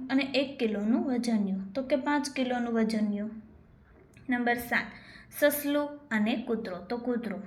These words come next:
નંબર આઠ, પુસ્તક અને દફતર, તો દફતર. ત્યાર પછી જોઈએ આગળ કે ધોરણ ત્રણથી આઠની દ્વિતીય સત્રાંત પરીક્ષા બે હજાર ચોવીસ માટે ખાસ ઉપયોગી એવા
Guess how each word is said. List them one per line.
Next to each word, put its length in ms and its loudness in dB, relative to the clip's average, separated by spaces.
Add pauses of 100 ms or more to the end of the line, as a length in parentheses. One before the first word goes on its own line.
(160)
નંબર 420 2
આઠ, 280 2 (140)
પુસ્તક 580 0
અને 160 -2
દફતર, 520 -2 (240)
તો 260 -4 (340)
દફતર. 460 -6 (1120)
ત્યાર 140 6
પછી 260 6
જોઈએ 240 10
આગળ 340 6
કે 100 6
ધોરણ 480 8
ત્રણથી 360 4
આઠની 520 4
દ્વિતીય 420 2
સત્રાંત 460 4
પરીક્ષા 380 2
બે 160 6
હજાર 240 2
ચોવીસ 340 2
માટે 300 2
ખાસ 480 0
ઉપયોગી 400 0
એવા 280 0